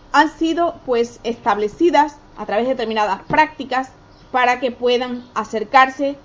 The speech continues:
de una manera estable a nuestra parte consciente y ser aceptada, aunque no quizás comprendida, ¿eh?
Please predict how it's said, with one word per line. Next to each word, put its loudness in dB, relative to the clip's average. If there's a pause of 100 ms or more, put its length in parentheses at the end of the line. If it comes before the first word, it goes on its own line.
(100)
de -2
una 0
manera 0
estable 4
a -2
nuestra -4
parte -4
consciente -4
y -6
ser -2
aceptada, 2
aunque 2
no -6
quizás -10
comprendida, -6
¿eh? -4